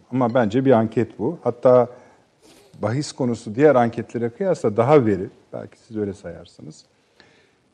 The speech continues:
Şimdi bu şey yapıldı, e, Biden'ın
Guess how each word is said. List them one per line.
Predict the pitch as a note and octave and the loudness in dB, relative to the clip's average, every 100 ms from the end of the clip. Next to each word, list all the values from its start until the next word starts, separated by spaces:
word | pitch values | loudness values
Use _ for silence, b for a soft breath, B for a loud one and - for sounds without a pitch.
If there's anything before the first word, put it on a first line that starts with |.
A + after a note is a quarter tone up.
| _ | _
Şimdi | - E3+ D#3+ | -6 -4 -4
bu | G3 F#3+ - _ | -6 -6 -12 _
şey | - - F#3 | -10 0 4
yapıldı, | F3 - G2 E2 - _ _ _ | 4 2 -2 -12 -16 _ _ _
e, | B2 A2+ A2+ A#2 C#3+ | -20 -20 -20 -2 6
Biden'ın | D#3 C#3 A2 G#2 B2+ | 6 6 2 -4 -6